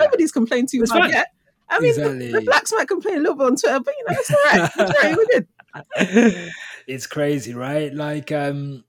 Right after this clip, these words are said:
Speaker 2: you're so right. Like, they do it 'cause they get away with it. And, uh, yeah. But look, um,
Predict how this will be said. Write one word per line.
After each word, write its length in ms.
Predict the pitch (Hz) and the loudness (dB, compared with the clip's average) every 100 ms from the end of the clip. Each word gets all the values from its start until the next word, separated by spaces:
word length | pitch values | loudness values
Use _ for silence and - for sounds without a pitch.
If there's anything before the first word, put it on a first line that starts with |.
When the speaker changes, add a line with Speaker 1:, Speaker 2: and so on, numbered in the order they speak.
| _ _ _ - _ _ _ _ | _ _ _ -20 _ _ _ _
Speaker 2:
you're 120 | 185 175 | 0 6
so 200 | 254 202 | 6 8
right. 400 | 143 107 - 170 | 4 0 -6 0
Like, 200 | 208 214 | 4 4
they 100 | 247 | 4
do 140 | 311 | 4
it 100 | 165 | 2
'cause 80 | - | 0
they 120 | 147 | -8
get 100 | 123 | -6
away 240 | 113 107 98 | -10 -10 -14
with 120 | 87 | -18
it. 180 | - _ - | -20 _ -10
And, 640 | 123 113 110 107 107 107 - _ - - - - - _ _ 107 | -8 -8 -10 -12 -14 -14 -20 _ -20 -20 -20 -20 -20 _ _ -10
uh, 400 | 107 107 107 104 - 277 110 | -6 -6 -6 -10 -12 -16 -14
yeah. 320 | 101 - - - - _ _ _ | -12 -12 -14 -18 -20 _ _ _
But 160 | - 139 | -10 -6
look, 420 | 156 - - - _ | -6 -6 -14 -20 _
um, 540 | 117 113 120 117 113 | -8 -6 -6 -6 -12